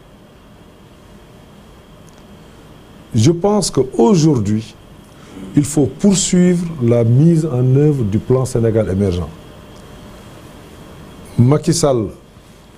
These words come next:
ci ayam la ko tombé. Maintenant, il faut renforcer, améliorer, en tenant compte de la situation bi ñuy dund ak des besoins yi nga xam ni moom moo,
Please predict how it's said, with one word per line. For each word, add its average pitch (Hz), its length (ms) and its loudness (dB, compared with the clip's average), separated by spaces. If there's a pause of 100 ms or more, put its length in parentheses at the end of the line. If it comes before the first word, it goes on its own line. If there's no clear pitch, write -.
(160)
ci - 100 -4
ayam 160 300 2
la 127 60 -2
ko - 140 -12
tombé. 123 340 -2 (920)
Maintenant, 139 300 2 (100)
il 127 80 2
faut 123 240 0
renforcer, 160 800 0 (560)
améliorer, 139 720 2 (440)
en 131 120 2
tenant 165 360 0
compte 165 500 -4 (220)
de 110 160 2
la 123 160 2
situation 131 500 -2
bi 110 220 2
ñuy 165 40 4
dund 139 320 2
ak 123 120 0
des 123 140 2
besoins 113 460 0 (400)
yi 123 140 2
nga 156 100 2
xam 120 200 -4
ni 131 200 0 (380)
moom 123 260 2
moo, 120 480 2